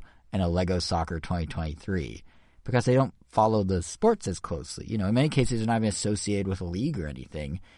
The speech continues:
and that means they can do what they want, when they want, how they want, and that generally, to me, feels like it provides more opportunity for some, like, innovation or interesting gameplay ideas. Like,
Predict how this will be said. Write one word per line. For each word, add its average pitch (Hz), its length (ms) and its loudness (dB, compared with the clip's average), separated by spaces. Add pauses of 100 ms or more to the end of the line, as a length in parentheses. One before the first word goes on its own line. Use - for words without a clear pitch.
(160)
and 120 80 0
that 135 120 4
means 127 140 2
they 120 100 2
can 113 140 -2
do 98 140 0
what 107 220 -4
they 123 100 4
want, 107 400 2 (100)
when 107 200 -2
they 113 120 2
want, 101 320 0
how 98 280 0
they 104 160 2
want, 92 500 0 (480)
and 104 300 2
that 113 640 0 (680)
generally, 113 680 2
to 98 60 2
me, 101 400 4
feels 101 200 -4
like 95 100 -4
it 90 60 -10
provides 95 300 -2
more 92 160 0
opportunity 92 480 -2
for 87 160 -8
some, 87 140 -6
like, 85 140 -4
innovation 90 540 -4
or 90 60 -6
interesting 90 380 -6
gameplay 82 420 -6
ideas. - 520 -12
Like, 101 200 -2